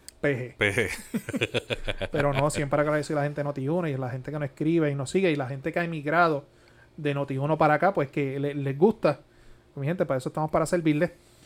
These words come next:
Speaker 1: Este, antes de comenzar a grabar, pues no-, nos están escribiendo a través de las redes sobre el Game of Thrones Guanica Edition.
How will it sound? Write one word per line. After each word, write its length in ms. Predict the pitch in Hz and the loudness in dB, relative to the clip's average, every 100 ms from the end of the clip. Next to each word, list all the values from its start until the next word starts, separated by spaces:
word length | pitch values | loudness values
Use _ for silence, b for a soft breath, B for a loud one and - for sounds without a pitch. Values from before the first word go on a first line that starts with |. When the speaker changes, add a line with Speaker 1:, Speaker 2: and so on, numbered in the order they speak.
| b b b | b b b
Speaker 1:
Este, 720 | 196 180 - 185 175 170 170 180 | 0 0 2 2 4 4 2 0
antes 240 | 180 214 | -2 0
de 120 | 214 | 0
comenzar 300 | 208 214 208 | 0 -2 0
a 80 | 202 | 0
grabar, 380 | 214 196 156 165 - - | 4 4 4 0 -8 -2
pues 140 | 156 | -2
no-, 160 | 156 147 | 0 -2
nos 180 | 147 | -2
están 220 | 139 156 160 | -2 -2 -4
escribiendo 380 | 156 175 175 | 0 0 2
a 40 | 170 | 0
través 180 | 170 165 | 0 0
de 80 | |
las 140 | 165 156 | 2 2
redes 240 | 156 165 | 2 0
sobre 600 | 180 160 151 147 139 135 b b b b - | 0 0 2 2 2 -2 b b b b -2
el 160 | 147 | -2
Game 240 | 139 143 165 | 2 0 0
of 120 | 165 | 0
Thrones 420 | 147 156 170 - _ - _ _ - | 0 0 -4 -10 _ -20 _ _ -8
Guanica 360 | 143 143 151 | -2 0 2
Edition. 400 | 175 156 185 214 | 2 2 2 -2